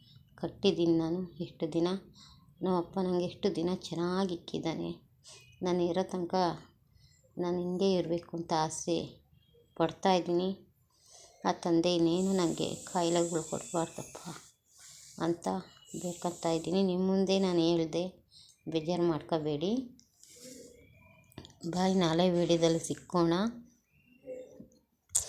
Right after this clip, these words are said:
ಇದ್ರಲ್ಲಿ ಹೇಳ್ಬಾರ್ದು, ಹೇಳ್ಬೇಕು ನಂಗೆ ಗೊತ್ತಾಗಿಲ್ಲ. ನಾನು ಕಷ್ಟ ಹೇಳ್ಕೊಂಡೆ.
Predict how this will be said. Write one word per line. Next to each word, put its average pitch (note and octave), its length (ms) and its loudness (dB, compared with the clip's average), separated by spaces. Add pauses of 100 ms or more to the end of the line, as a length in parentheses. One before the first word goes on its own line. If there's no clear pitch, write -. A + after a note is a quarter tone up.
(380)
ಇದ್ರಲ್ಲಿ F#3+ 360 6
ಹೇಳ್ಬಾರ್ದು, F3+ 600 8
ಹೇಳ್ಬೇಕು F3 680 4
ನಂಗೆ F3 220 4
ಗೊತ್ತಾಗಿಲ್ಲ. E3 600 8 (520)
ನಾನು G3+ 200 6
ಕಷ್ಟ - 340 6
ಹೇಳ್ಕೊಂಡೆ. G3 680 8